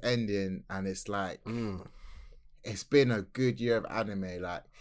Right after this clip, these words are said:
Speaker 1: even
Speaker 2: Oh,
Speaker 1: though we still got a
Speaker 2: great
Speaker 1: few more
Speaker 2: year.
Speaker 1: weeks left, you can s-, kinda start to call it. Like, it's been a phenomenal, this year has been better than last year of anime.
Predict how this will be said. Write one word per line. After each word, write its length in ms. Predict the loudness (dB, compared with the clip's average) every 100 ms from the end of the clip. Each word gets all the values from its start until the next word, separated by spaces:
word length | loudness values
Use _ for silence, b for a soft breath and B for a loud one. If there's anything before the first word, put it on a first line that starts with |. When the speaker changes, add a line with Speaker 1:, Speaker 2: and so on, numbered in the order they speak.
| b
Speaker 1:
even 260 | 4 6 8
Speaker 2:
Oh, 20 |
Speaker 1:
though 340 | 10 10 8 4
we 100 | -2
still 200 | 2 4
got 120 | 4
a 40 | 4
Speaker 2:
great 160 | 4
Speaker 1:
few 80 | 4
more 140 | 6 4
Speaker 2:
year. 60 |
Speaker 1:
weeks 240 | 4 0 2
left, 360 | 2 2 -2 -20 -20 -20 -20 -10
you 160 | -6 -2
can 120 | -2
s-, 220 | -4 -10 -8
kinda 420 | 0 2 2 0
start 380 | 2 4 4 0
to 60 |
call 360 | -8 -2 2 2
it. 120 | 0
Like, 200 | -2 -4 -4
it's 140 | -4
been 200 | 0 2
a 80 | 2
phenomenal, 600 | -2 -4 -2 0 -2 -4 B B B
this 320 | 6 8 6
year 180 | 8 8
has 160 | 6
been 160 | 2 4
better 260 | 6 6 6
than 220 | 4 6
last 360 | 8 8 4
year 120 | 0 0
of 80 | 0
anime. 500 | -2 0 -4 -6